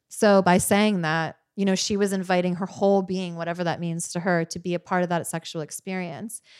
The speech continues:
And I realized I had the same thing. I would be like, "God, you wait out here. I'll go in here, do this disgusting, vile, horrible thing that you hate, and then I'll come back out." I also realized that because I believed psychologically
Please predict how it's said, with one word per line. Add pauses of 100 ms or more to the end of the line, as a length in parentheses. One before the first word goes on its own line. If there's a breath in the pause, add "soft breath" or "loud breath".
(160 soft breath)
And
I
realized
I
had
the
same
thing. (200)
I
would
be
like,
"God,
you
wait
out
here. (360 soft breath)
I'll
go
in
here,
do
this
disgusting,
vile,
horrible
thing
that
you
hate,
and
then
I'll
come
back
out." (540 loud breath)
I
also
realized
that
because
I
believed
psychologically